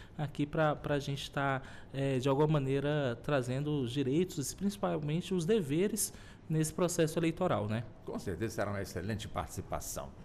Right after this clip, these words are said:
Speaker 2: e contribuição principalmente. Doutor Leandro Gabiati, doutor Leandro também é cientista político,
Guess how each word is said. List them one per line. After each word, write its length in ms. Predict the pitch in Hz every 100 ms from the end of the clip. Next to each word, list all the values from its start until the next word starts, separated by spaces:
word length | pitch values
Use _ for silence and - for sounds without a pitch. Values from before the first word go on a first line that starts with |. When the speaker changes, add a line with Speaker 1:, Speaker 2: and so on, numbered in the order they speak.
| -
Speaker 2:
e 80 | -
contribuição 760 | 113 117 107 101 90 82 - 85
principalmente. 880 | 92 87 95 - 80 73 69 - - - -
Doutor 260 | 190 190 202
Leandro 460 | 175 147 156 143 135
Gabiati, 720 | 113 95 107 143 147 - -
doutor 240 | 101 110
Leandro 400 | 101 90 104 95
também 440 | - 101 78 98 -
é 160 | 92
cientista 500 | 90 101 80 85 -
político, 560 | 87 85 92 131 -